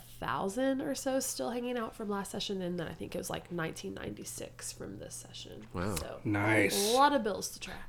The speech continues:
Speaker 3: They have
Speaker 2: So
Speaker 3: their work cut out for them.
Speaker 2: So roughly <laughs> three thousand bills that we could, could be heard.
Speaker 3: Gonna be a long episode today, guys.
Speaker 2: <laughs> We're gonna, we're gonna talk through each and every one.
Speaker 3: Really getting into the weeds here. Gonna test your de-,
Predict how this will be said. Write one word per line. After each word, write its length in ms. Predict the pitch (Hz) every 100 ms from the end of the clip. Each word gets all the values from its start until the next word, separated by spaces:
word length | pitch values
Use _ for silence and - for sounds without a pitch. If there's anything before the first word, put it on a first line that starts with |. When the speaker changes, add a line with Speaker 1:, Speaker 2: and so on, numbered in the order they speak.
| -
Speaker 3:
They 140 | 107
have 140 | 95 113
Speaker 2:
So 60 |
Speaker 3:
their 120 | 107 107
work 180 | 113
cut 140 | - 107
out 160 | 95
for 140 | 101 92
them. 220 | - -
Speaker 2:
So 240 | - 131 120
roughly 480 | 120 160 139 135 123
<laughs> 140 | -
three 160 | 156 151
thousand 440 | 143 135 123 117
bills 440 | 120 123 143 143 -
that 120 | 104
we 180 | 113 107
could, 480 | - 110 98 - - - -
could 180 | 147
be 100 | 135
heard. 360 | 117 107 107 - -
Speaker 3:
Gonna 140 | 135
be 80 | 127
a 80 | 110
long 220 | 113 110
episode 320 | 98 - 92
today, 180 | 92 87
guys. 300 | 87 85 - - -
Speaker 2:
<laughs> 240 | - - -
We're 100 | 175
gonna, 380 | 180 127 120 - - - - -
we're 80 | 156
gonna 120 | 170
talk 300 | 156 151 147
through 240 | 147 139 -
each 320 | 156 165 165
and 180 | 113 117 -
every 320 | 139 135 143
one. 480 | 131 120 95 78 80 -
Speaker 3:
Really 300 | 117 143 143
getting 160 | 143 139
into 120 | 131
the 80 | 123
weeds 260 | 113 107
here. 200 | 98 90 - - -
Gonna 160 | 165 151
test 240 | - -
your 80 | 123
de-, 140 | 117